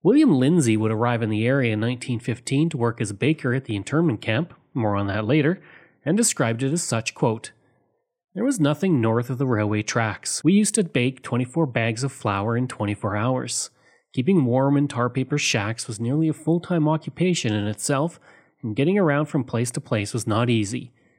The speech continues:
The roads were not what they are today, and neither were the cars," end quote. Following the war, a government initiative to bring veterans to the area was launched,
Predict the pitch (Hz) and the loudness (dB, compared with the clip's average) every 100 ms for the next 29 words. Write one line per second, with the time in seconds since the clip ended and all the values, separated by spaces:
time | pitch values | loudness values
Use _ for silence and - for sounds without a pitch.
0 | _ - 117 156 135 180 160 110 131 170 | _ -6 0 4 4 2 2 -2 0 -2
1 | 196 180 165 170 190 123 101 135 143 95 | 0 0 2 0 2 2 0 -2 0 -2
2 | 101 101 117 - 131 110 107 123 - - | -4 -2 -4 -2 0 0 -2 -6 -8 -8
3 | _ 113 104 120 117 - _ _ _ _ | _ -6 -4 -8 -10 -20 _ _ _ _
4 | _ _ _ _ _ - 160 220 208 143 | _ _ _ _ _ 0 2 4 4 4
5 | 117 120 107 113 139 120 139 147 113 107 | 2 2 0 0 0 0 2 2 2 2
6 | 165 - 107 120 120 117 135 113 110 156 | 0 0 0 -2 -2 -2 0 0 0 -2
7 | 135 110 - 104 107 156 131 104 101 98 | -2 -6 -6 -4 0 0 0 0 -2 0
8 | 143 147 202 - | 0 2 0 -4